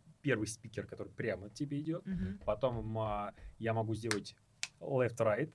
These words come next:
Speaker 1: то
Speaker 2: Ага.
Speaker 1: есть слева-справа.
Speaker 2: А, у меня звук объёмный
Speaker 1: Да.
Speaker 2: появляется.
Speaker 1: А если что-нибудь взорвётся у тебя,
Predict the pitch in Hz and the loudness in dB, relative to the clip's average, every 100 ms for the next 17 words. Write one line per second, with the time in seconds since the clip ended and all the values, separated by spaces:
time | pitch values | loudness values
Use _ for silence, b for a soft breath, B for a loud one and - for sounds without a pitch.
0 | _ - 185 113 113 - - - 120 123 | _ -4 0 2 0 -4 -10 -4 -4 -4
1 | - 120 110 165 160 170 180 180 180 170 | -2 4 6 8 6 2 0 0 0 0
2 | 156 156 127 123 98 - b b - 113 | -2 4 8 8 8 0 b b 0 6
3 | 139 143 139 143 131 120 117 135 139 196 | 6 6 4 4 6 2 8 8 10 8
4 | 226 143 117 107 92 | 8 6 6 2 -4